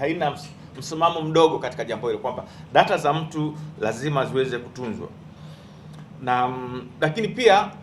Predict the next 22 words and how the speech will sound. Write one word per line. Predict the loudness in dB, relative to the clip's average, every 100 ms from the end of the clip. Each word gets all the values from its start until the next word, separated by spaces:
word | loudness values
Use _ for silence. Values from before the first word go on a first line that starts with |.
| -18 -4
niwatake | 2 4 6 6 4
pia | 6 6
hata | 6
sisi | 0 -2 2
wenyewe | 4 4 2
tuna | 2 0 4
matumizi, | 4 2 -2 -2 -4 -6 -12 -16 -10
kwa | -6
sababu | 2 2 2 -6 -10 -16 -18 -20 -14
usalama | -8 4 10 10 10
unaanzia | 6 6 6 6
na | 8
wewe. | 8 6 2 -4 -12 -18 -18 -20 -20 -20 -18 -20 -20 -18 -18 -8 0
Kwa | 2
hiyo | 4
wewe, | 4 2
kwa | -2
kiasi | -2 -4 -2
gani | 0 0 0 -4 -14 -18 -18 -18 -20 -20 -20 -20 -18 -18 -18 -18 -16 -8
unaanza | -4 0 0
kumuonesha | 0 -4 -2 -2 -2
mtu | -4 -6 -6